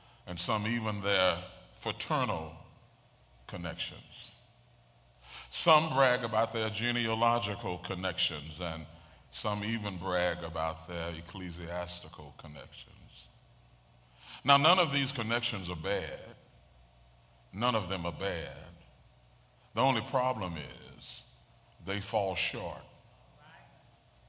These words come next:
in bringing us what we really need. They fall short because they are temporal at best. But I know a connection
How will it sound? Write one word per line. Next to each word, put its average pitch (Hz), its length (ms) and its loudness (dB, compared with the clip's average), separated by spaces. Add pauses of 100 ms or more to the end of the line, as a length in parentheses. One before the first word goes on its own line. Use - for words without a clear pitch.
(140)
in 92 220 -4
bringing 107 380 0
us 95 220 -2
what 90 280 -4
we 90 180 -4 (160)
really 80 500 -6 (960)
need. 87 520 -8 (1600)
They 107 120 2
fall 117 320 6
short 113 560 8
because 98 600 4 (540)
they 104 220 2
are 87 420 6 (160)
temporal 98 640 0
at 87 280 -4
best. 90 480 -4 (1300)
But 117 120 4
I 135 220 10
know 151 220 2
a 113 60 -2
connection 98 560 -6